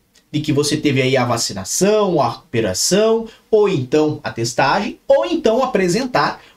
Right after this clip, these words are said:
um teste, seja do tipo P C R ou do tipo rápido, pra vir a Portugal. É cedo para, obviamente, soltar fogos de artifício no meio da rua.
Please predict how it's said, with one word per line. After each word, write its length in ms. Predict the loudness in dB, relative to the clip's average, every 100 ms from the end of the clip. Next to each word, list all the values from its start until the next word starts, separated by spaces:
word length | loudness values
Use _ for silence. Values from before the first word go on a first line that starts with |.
| _
um 140 | -4
teste, 380 | 0 0 0 -4
seja 340 | 0 2 2 0
do 120 | -2
tipo 220 | -4 -4
P 120 | -2
C 180 | -2 0
R 200 | 0 0
ou 100 | -2
do 100 | -4
tipo 300 | -4 -4 -4
rápido, 500 | -2 -2 -2 -6 -12 _ _
pra 120 | -4 -2
vir 160 | 0
a 40 | 0
Portugal. 560 | -2 -4 -4 -4 -4 _ _ _ _ 0
É 300 | 0 0 -8
cedo 840 | -6 -4 -2 0 2 0 -2 -8 -12 _ _ _ _
para, 340 | 0 2 2 2
obviamente, 440 | 0 -2 -2 -4
soltar 400 | -8 -2 -2 -2
fogos 340 | 0 0 2
de 80 | 0
artifício 560 | -2 -4 -8 -6 -4 -2
no 80 | 0
meio 200 | -2 -2
da 80 |
rua. 400 | 0 0 0 -2